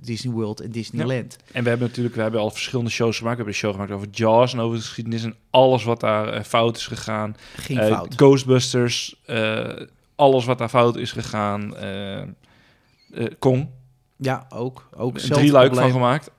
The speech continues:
Speaker 2: alles wat daar fout is gegaan. Dus, dus het, het, er ging nogal wat fout in het
Speaker 1: Ja.
Speaker 2: begin. Dat kan geen
Speaker 1: Maar
Speaker 2: verrassing
Speaker 1: dat is
Speaker 2: zijn.
Speaker 1: goed lesgeld. Ja, het is,
Speaker 2: Ja,
Speaker 1: het is,
Speaker 2: ja,
Speaker 1: het is een
Speaker 2: zeker.
Speaker 1: beetje lastig, maar, eh, daar leer je
Speaker 2: Zoals,
Speaker 1: wel van.
Speaker 2: eh, eh, eh,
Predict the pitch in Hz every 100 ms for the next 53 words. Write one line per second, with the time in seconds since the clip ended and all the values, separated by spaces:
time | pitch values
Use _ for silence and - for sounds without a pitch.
0 | _ 135 139 127 123 131 123 135 123 123
1 | 117 120 113 110 120 - - - _ 127
2 | 127 - 127 127 - - - - 135 151
3 | 147 143 139 170 180 165 139 135 127 120
4 | - 78 - - 107 - 76 110 110 113
5 | 113 110 202 220 214 190 - 175 120 110
6 | - 156 160 - _ 156 123 - 143 605
7 | 523 311 143 127 120 104 151 143 170 170
8 | - 185 165 151 135 117 131 131 135 127
9 | 143 127 143 160 - 156 147 143 143 143
10 | 143 139 139